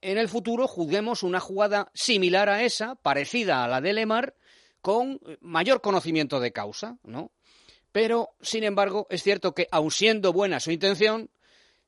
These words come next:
el jefe de los árbitros lo que está haciendo es romper su propia norma, la que él mismo se ha impuesto,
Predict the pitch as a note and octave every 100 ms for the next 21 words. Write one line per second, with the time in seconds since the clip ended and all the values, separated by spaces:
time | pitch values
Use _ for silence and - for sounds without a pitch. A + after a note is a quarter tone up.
0 | _ - G2 C#3+ D#3 D3 D3+ E3 E3+ E3
1 | F3 D#3+ C3 - C#3+ D#3 F#3 E3+ A#2+ G2
2 | A#3 - G2 - D#3+ D#3+ E3 G3 F3+ G#3
3 | C#3 A#2+ - C3+ G3 C#3 F#3+ F3+ C3+ G#2+
4 | C#3+ D#3+ - G3+ - G#3+